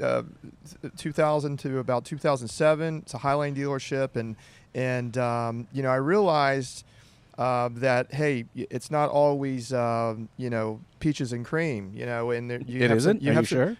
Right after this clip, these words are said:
Speaker 1: you have some pain
Speaker 2: <laughs>
Speaker 1: points that you have to deal with, and, and so I was very successful for a long time, and then the, the market, uh, you know, uh, w-, went south in two thousand eight or nine or whatever, Cash for Clunkers came out, et cetera.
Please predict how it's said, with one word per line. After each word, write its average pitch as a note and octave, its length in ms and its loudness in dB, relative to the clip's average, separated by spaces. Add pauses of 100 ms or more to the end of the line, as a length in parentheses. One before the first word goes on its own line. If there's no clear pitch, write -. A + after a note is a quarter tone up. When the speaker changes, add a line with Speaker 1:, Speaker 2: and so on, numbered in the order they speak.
Speaker 1:
you D#3 140 6
have E3+ 140 8
some E3+ 160 2
pain F#3+ 320 4
Speaker 2:
<laughs> - 0 -
Speaker 1:
points B2+ 380 0
that B2 120 0
you C#3 80 2
have C#3 120 2
to C#3 100 -2
deal D3 300 2
with, A2+ 300 -2
and, A#2+ 200 -8 (320)
and B2+ 180 -4
so C#3 300 2
I C3+ 40 4
was C3 140 -2
very D3 220 2
successful D#3 560 -2
for - 160 -4
a C3+ 60 0
long C3 220 -2
time, C#3 400 -2
and B2 140 -6
then B2+ 400 -4
the, B2 280 -2
the A#2+ 80 -6
market, C3+ 500 -2 (560)
uh, B2+ 420 2
you C3 120 -2
know, B2+ 300 0
uh, A#2 440 -2 (160)
w-, - 240 -18 (180)
went C3 300 -4
south C#3 480 2
in B2 120 -6
two C#3+ 160 -6
thousand C3 280 0
eight B2+ 220 -4
or B2 80 -4
nine B2 280 -4
or B2 60 -4
whatever, B2 340 -4
Cash B2 260 -4
for - 80 -14
Clunkers B2+ 400 -10
came A#2+ 220 -8
out, A#2 160 -4
et A#2+ 80 -10
cetera. A#2+ 400 -4